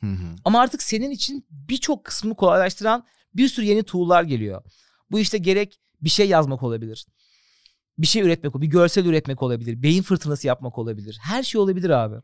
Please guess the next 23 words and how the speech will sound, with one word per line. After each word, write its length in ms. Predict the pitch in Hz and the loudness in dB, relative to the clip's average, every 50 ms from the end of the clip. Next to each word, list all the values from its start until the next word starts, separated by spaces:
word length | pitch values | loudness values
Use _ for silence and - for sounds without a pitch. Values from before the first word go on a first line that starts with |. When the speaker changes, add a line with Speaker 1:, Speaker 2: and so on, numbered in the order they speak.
| _ - | _ -14
Speaker 1:
Tabii 140 | - 110 104 | -12 -10 -8
canım. 220 | 92 90 85 87 104 _ _ _ _ _ _ _ - | -8 -8 -10 -12 -14 _ _ _ _ _ _ _ 0
Speaker 2:
O 20 | |
Speaker 1:
Ama 60 | 233 233 | 0 2
biz 60 | 214 | 4
Speaker 2:
yüzden 240 | 180 302 320 320 254 | 4 4 4 4 2
böyle 300 | 262 269 269 311 294 - | 0 0 0 -2 -4 -6
bu 160 | - 160 170 190 | -6 -4 -4 -2
dö-, 340 | 170 156 220 226 226 196 | 0 2 2 2 2 2
dönüşüm 340 | 175 214 220 233 - - 285 | 4 4 4 2 0 0 2
bence 280 | 247 240 247 240 269 202 | 4 4 4 2 2 4
böyle 180 | 202 214 226 | 6 6 4
gördüğün 300 | 220 190 220 220 220 226 | 4 4 2 2 2 2
zaman 240 | 254 247 240 240 240 | -2 -2 -2 0 0
çok 260 | - - 214 202 - | 0 0 0 0 0
pozitif. 320 | - 160 135 - 120 135 - _ - | -2 -4 -4 -4 -8 -18 -20 _ -10
Ama 140 | - 151 151 | -4 0 2
bence 220 | 156 160 160 170 | 2 2 2 0
de 40 | 151 | -2
sadece 300 | - 156 127 127 135 123 | 0 0 0 0 -2 -2
böyle 180 | 127 120 117 | -4 -6 -6
gördüğün 340 | 117 120 117 113 107 117 113 | -6 -6 -8 -8 -8 -10 -12
zaman. 340 | 110 107 107 104 117 - - | -12 -10 -12 -12 -12 -14 -16